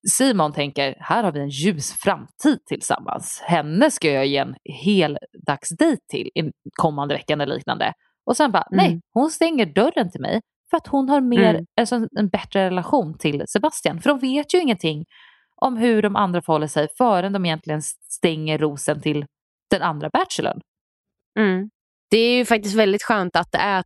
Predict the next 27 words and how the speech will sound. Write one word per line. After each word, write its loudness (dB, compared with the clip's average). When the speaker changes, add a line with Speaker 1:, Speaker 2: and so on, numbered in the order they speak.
Speaker 2:
två 2
bachelors, -2
så 2
att, -2
eh, 2
vad 2
ska 0
man 4
säga, 2
tjejerna 2
har 4
lite -2
den 0
här 0
makten. -2
Speaker 1:
Ja, 0
jag -4
tycker -4
också -2
faktiskt -4
Speaker 2:
Mm. 6
Speaker 1:
om 2
det -2
här -2
upplägget -8
med -4
två 0